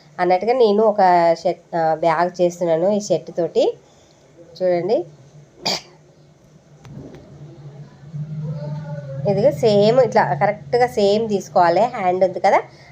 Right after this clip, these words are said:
ఆ, పైకి వెళ్ళి అట్లనే చక్కగా తీసుకోవాలి, కట్ చేసుకోవాలి. ఇది పొడుగ్గా లెవెల్గా మన చేతి దగ్గరికి వెళ్ళి లెవెల్గా కట్ చేసుకోవాలి రెండు సైడ్ల.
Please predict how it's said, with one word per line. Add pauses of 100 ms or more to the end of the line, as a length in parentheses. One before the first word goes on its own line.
(100)
ఆ,
పైకి
వెళ్ళి
అట్లనే
చక్కగా
తీసుకోవాలి,
కట్
చేసుకోవాలి.
ఇది (1800)
పొడుగ్గా (460)
లెవెల్గా (680)
మన (100)
చేతి
దగ్గరికి
వెళ్ళి
లెవెల్గా
కట్
చేసుకోవాలి
రెండు
సైడ్ల.